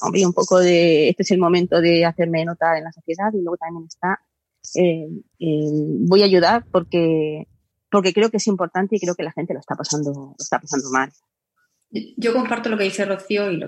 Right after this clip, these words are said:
Speaker 2: lo que está diciendo también, eso, que, que es verdad que seguramente por, por, con la buena intención de ayudar, yo al principio, me, ya les digo que yo no tengo las circunstancias de bebés pequeños,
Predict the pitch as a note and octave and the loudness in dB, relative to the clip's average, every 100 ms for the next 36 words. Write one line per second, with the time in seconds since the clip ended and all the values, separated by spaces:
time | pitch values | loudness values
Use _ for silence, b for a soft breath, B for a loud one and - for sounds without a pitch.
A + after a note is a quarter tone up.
0 | - E3+ E3 - E3+ F#3 F3+ E3+ E3 F3 | -10 -12 -12 -12 -8 -6 -4 -2 0 2
1 | F3+ - D#3+ E3 D#3 - F3 E3+ F3 G3+ | 0 -2 -6 -4 -6 -4 -2 0 0 -2
2 | G#3 G#3+ G3 E3+ D#3+ - - F3+ G3+ G3+ | -2 0 -2 -2 -6 -12 -8 -2 0 2
3 | G#3+ A3+ G#3+ F3+ F3 D#3+ F3 - E3+ E3 | 2 2 0 -2 -2 -4 -8 -8 -6 -4
4 | D3+ D#3 E3+ E3+ F#3 G#3 G#3 G3 G#3+ G#3 | -6 -6 -4 -2 -2 -2 -2 0 0 2
5 | G3+ G#3 A3 - B B B - G3+ A3 | 2 0 0 -4 B B B -4 0 0
6 | A3 G#3+ - - A#3 G#3 - - G3 G#3 | 0 0 -2 0 2 0 -2 -4 -2 -2
7 | G#3+ A3+ A#3 F#3+ G#3+ G#3 F3+ D#3+ D#3+ - | 0 -2 -2 -2 -2 -2 -2 -2 -6 -8
8 | F3+ F3 F#3+ F#3 E3 D#3+ D#3+ - E3 D#3 | -6 -4 -4 -4 -2 -2 -2 -2 -2 -2
9 | C#3+ C#3+ | -4 -6